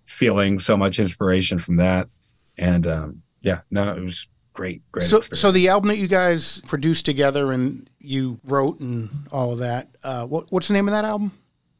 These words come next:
Speaker 1: Uh, Dream Fever.
Speaker 2: Okay. And on that album, this is a loaded question.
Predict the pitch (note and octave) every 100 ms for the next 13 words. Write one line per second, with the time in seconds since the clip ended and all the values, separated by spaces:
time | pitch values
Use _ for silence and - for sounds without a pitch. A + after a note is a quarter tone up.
0 | _ C#3 C3+ G2 E3+ F#3+ F3+ E3 D3+ C#3+
1 | G2+ E2 - - _ _ _ _ G#2+ G#2+
2 | G#2+ G#2+ _ E3 C#3 C3 C3+ _ D3+ F3+
3 | A3 B3 G#3+ E3+ C3 A2+ C3+ - E3 C#3
4 | C#3+ D#3 D3 C#3 A#2 - G#2+ - G#2